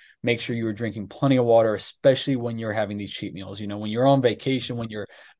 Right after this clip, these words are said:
when you're having these bigger meals like that, we, we wanna make sure we're staying plenty, plenty hydrated, um, because most folks are gonna retain a lot of water anyway, and we're gonna kinda swell up and be bloated for a few days.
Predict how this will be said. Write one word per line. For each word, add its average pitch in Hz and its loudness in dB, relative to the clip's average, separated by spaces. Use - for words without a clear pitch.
when 117 -2
you're 107 -2
having 113 2
these 107 -2
bigger 110 0
meals 110 0
like 113 0
that, 117 4
we, 110 -4
we 110 -6
wanna 110 -2
make 107 -2
sure 113 -6
we're 101 -4
staying 104 -6
plenty, 113 -6
plenty 107 -4
hydrated, 98 -8
um, 101 2
because 101 -2
most 117 4
folks 113 0
are 120 -6
gonna 107 -4
retain 101 -4
a 120 2
lot 113 6
of 104 0
water 104 4
anyway, 131 4
and 127 -2
we're 107 -8
gonna 104 -8
kinda 98 -6
swell 104 2
up 113 0
and 98 -6
be 98 -6
bloated 123 0
for 135 0
a 120 -2
few 135 2
days. 135 2